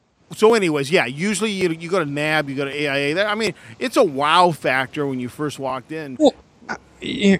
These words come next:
Speaker 2: yeah.
Speaker 1: You weren't
Speaker 2: But the
Speaker 1: wowed, I take
Speaker 2: No,
Speaker 1: it.
Speaker 2: no, everything was far away.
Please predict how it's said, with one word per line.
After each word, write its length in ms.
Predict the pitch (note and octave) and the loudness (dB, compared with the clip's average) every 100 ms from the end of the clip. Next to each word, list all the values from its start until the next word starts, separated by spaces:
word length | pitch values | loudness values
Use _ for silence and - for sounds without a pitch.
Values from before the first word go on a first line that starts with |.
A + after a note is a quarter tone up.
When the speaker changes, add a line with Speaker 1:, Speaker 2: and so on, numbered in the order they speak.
| - | 0
Speaker 2:
yeah. 240 | F#3+ C#3 A2 - - - | 2 2 2 -8 -20 -16
Speaker 1:
You 140 | D#3+ G3 | -8 -2
weren't 140 | A#3+ | 2
Speaker 2:
But 220 | F#3+ D#3 | 2 4
the 60 | F3 | 2
Speaker 1:
wowed, 320 | D#3+ B2 A2+ G2+ - _ | 2 -2 -16 -20 -20 _
I 80 | D3 | -18
take 260 | C3+ C#3+ C3+ | -16 -10 0
Speaker 2:
No, 160 | D#4+ D4 | 4 4
Speaker 1:
it. 20 | |
Speaker 2:
no, 220 | G#3 E3 | 6 4
everything 340 | C4 C#4+ D#4+ D4+ | 4 2 4 4
was 120 | C#4 | 4
far 220 | - C4+ | 4 4
away. 420 | B3 C4+ A#2 A2+ | 6 4 0 -6